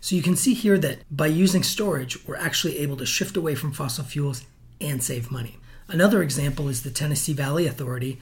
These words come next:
whose recent integrated resource plan includes fourteen gigawatts of solar and five gigawatts storage. I think one of the things that's been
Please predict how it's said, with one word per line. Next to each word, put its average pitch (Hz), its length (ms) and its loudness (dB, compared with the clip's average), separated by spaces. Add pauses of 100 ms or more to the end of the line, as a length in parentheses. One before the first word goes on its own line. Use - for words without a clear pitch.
(140)
whose 147 340 -2 (180)
recent 160 520 0
integrated 143 760 -2
resource 180 340 4
plan 120 440 -4 (280)
includes 135 460 -4
fourteen 160 500 -2
gigawatts 143 440 0
of 123 100 -6
solar 143 460 2 (160)
and 156 120 -6
five 131 280 -6
gigawatts 123 400 -4
storage. - 580 -8 (180)
I 165 80 -2
think 190 200 4
one 190 160 6
of 170 80 2
the 165 80 2
things 165 300 0
that's - 180 -6
been 151 540 2